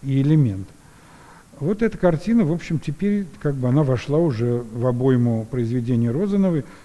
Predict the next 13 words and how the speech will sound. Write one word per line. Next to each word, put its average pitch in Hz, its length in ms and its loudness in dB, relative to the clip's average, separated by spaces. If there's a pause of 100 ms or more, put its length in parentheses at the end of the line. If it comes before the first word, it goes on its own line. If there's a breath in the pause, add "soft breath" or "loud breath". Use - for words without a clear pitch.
под 127 120 -4
названием 139 500 0 (320 loud breath)
«Пожар 135 260 0
в 156 120 -2
городе». 95 360 -6
Вот 196 200 -2
просто 196 300 -2
я 160 140 4
показываю 151 720 2 (320 loud breath)
детали, 120 680 0 (560)
как 139 220 -4
изображены 139 500 4
дома, 156 480 4